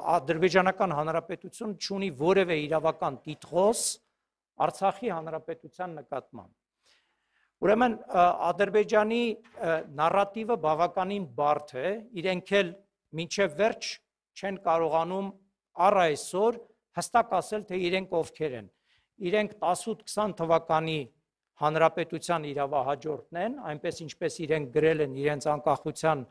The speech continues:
ու-, ուրեմն հռչակագրում հազար ինը հարյուր իննսուն մեկ թվականի օգոստոսի երեսունի և դրա հիման վրա հազար ինը հարյուր իննսուն մեկ թվականի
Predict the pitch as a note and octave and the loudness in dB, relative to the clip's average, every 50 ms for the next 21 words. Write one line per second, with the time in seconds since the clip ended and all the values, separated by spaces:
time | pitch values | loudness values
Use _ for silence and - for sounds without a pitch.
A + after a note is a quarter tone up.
0 | _ _ _ _ _ _ _ _ - C#3+ C#3+ D3 D3 D#3 C#3+ D#3 D3+ D#3 D3+ D3 | _ _ _ _ _ _ _ _ -2 2 2 2 2 2 0 0 2 2 2 2
1 | D3+ D3 C3+ E3+ - _ - - D3 - - - D3 - - D3+ C#3+ B2+ C#3 C#3+ | 0 -4 -4 -6 -14 _ -6 -4 -4 -2 -2 -2 -2 2 2 2 0 0 0 0
2 | D#3+ F3 G3 G#3+ A#3 A#3 A3+ - _ _ _ _ _ _ _ _ _ - C3 C#3+ | 2 2 2 2 0 -2 -6 -8 _ _ _ _ _ _ _ _ _ -4 -2 -2
3 | D3 C3+ D#3+ D#3+ D3+ D3+ D3+ D3+ D3 D3 D3 D3 D3 D3+ C#3+ - - D#3 C#3+ D3 | 0 2 2 2 2 0 0 0 0 0 -2 -4 -6 -8 -10 -12 -12 -12 -10 -10
4 | C#3+ - _ C3+ C#3 C#3 C3+ - C#3+ C#3 C#3+ C#3+ C#3+ C#3 C#3 D3 C#3+ - - - | -12 -12 _ -6 -4 -4 -4 -2 -4 -4 -2 -2 -4 -2 -2 -4 -6 -6 -6 -8
5 | D#3 C#3 - - D3+ C#3+ C#3+ C#3 C#3 C#3 C#3 C3+ - - D3+ D3 D3+ F3 F#3+ A3+ | -10 -10 -8 -6 -4 -2 0 0 0 0 -2 -4 -6 -6 -8 -8 -6 -4 -2 -2
6 | A#3+ A#3 A#3+ - - - _ _ _ - C#3+ D3+ E3 D#3+ D#3 D#3+ - - - C#3+ | -2 -4 -6 -10 -20 -20 _ _ _ -6 0 2 2 2 2 -2 -8 -20 -12 -8
7 | C3 D3 E3 F3 E3 C3+ C#3 D#3+ D#3 D3+ D#3 D#3+ D#3 C#3 C#3 D3 C#3+ D3 D3 D3 | -4 0 2 2 0 0 -4 -6 -4 -4 -4 -4 -4 -4 -4 -2 0 2 2 2
8 | C#3 B2+ C3 C#3+ C3+ B2+ D3+ D3+ D3 C#3+ D3 C3+ C3+ C3+ C#3+ C#3 C#3 C#3 - - | 2 2 0 -2 -2 -4 -4 -4 -4 -4 -4 -6 -6 -6 -8 -10 -12 -14 -14 -14
9 | D#3+ D3 C#3+ C#3 C#3+ - _ D3 C#3+ C#3 C3+ - - C3+ C#3 C#3+ C#3+ | -14 -12 -10 -10 -10 -12 _ -8 -8 -8 -6 -6 -6 -6 -6 -6 -6